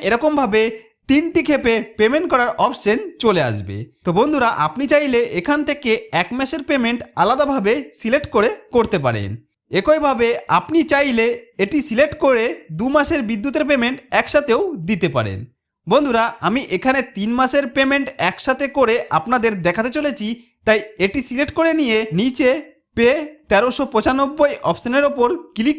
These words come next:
করে দিলেই এরকম আসলে আবারও পে তেরোশো পঁচানব্বই অপশনের ওপর ক্লিক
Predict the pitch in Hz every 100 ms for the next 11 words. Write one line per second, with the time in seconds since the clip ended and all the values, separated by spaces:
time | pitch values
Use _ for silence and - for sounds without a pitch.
0 | 311 302 330 269 247 196 254 320 320 294
1 | 240 202 208 - 156 202 277 320 311 220
2 | 247 277 226 202 226 233 220 240 254 233
3 | 269 190 - 233 226 233 233 226 240